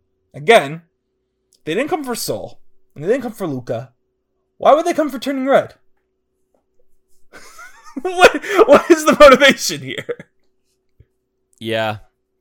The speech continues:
Speaker 2: Yeah. And honestly, with, with Turning Red, like, I would have been perfectly fine with waiting a few months
Speaker 1: It could have
Speaker 2: for it
Speaker 1: come in
Speaker 2: to come
Speaker 1: August.
Speaker 2: out.
Speaker 1: There are no movies
Speaker 2: Yeah.
Speaker 1: coming out in August right now.
Speaker 2: Yep.
Speaker 1: And it would be two months after Lightyear.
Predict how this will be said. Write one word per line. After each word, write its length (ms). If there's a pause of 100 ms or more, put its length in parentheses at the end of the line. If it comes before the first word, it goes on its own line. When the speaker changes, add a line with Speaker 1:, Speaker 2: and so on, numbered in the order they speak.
(120)
Speaker 2:
Yeah. 420 (120)
And 140
honestly, 640
with, 300 (160)
with 200
Turning 380
Red, 360 (280)
like, 380 (220)
I 320
would 160
have 80
been 180
perfectly 420
fine 420
with 420 (120)
waiting 380
a 40
few 240
months 540 (760)
Speaker 1:
It 100
could 140
have 80
Speaker 2:
for 60
it 40
Speaker 1:
come 40
in 60
Speaker 2:
to 40
come 100
Speaker 1:
August. 380
Speaker 2:
out. 40 (180)
Speaker 1:
There 120
are 100
no 200
movies 260
Speaker 2:
Yeah. 60
Speaker 1:
coming 180
out 120
in 60
August 340
right 160
now. 260 (720)
Speaker 2:
Yep. 240 (540)
Speaker 1:
And 120
it 100
would 100
be 100
two 200
months 200
after 240
Lightyear. 460